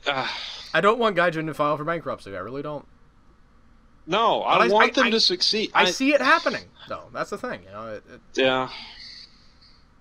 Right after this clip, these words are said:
Speaker 2: and that's gonna be a lot of talented people that are just gonna, you know, gonna be without a job, and that sucks.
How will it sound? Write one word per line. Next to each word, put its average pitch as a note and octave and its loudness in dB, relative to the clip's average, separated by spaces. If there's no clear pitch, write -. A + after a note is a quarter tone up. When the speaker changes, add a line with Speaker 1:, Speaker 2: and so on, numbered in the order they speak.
Speaker 2:
and C#3+ -2
that's F3+ 2
gonna G#3+ 2
be F#3 0
a E3 4
lot F#3+ 6
of A3+ -2
talented A3 0
people A3+ -4
that G3+ 2
are F3 0
just F3 -10
gonna, F#3 -8
you F3 -6
know, E3+ -2
gonna D#3+ -6
be F3 -8
without F3+ -2
a F3+ -6
job, D#3+ 0
and A2 -8
that C3 -4
sucks. - -4